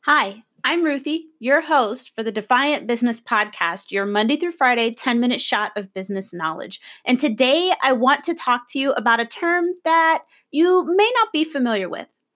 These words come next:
This term is the secondary customer. And I want to know, are you taking care of them?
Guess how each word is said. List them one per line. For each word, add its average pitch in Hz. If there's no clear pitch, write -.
This 349
term 302
is 262
the 240
secondary 254
customer. -
And 233
I 247
want 294
to 311
know, 339
are 226
you 240
taking 240
care 226
of 262
them? 339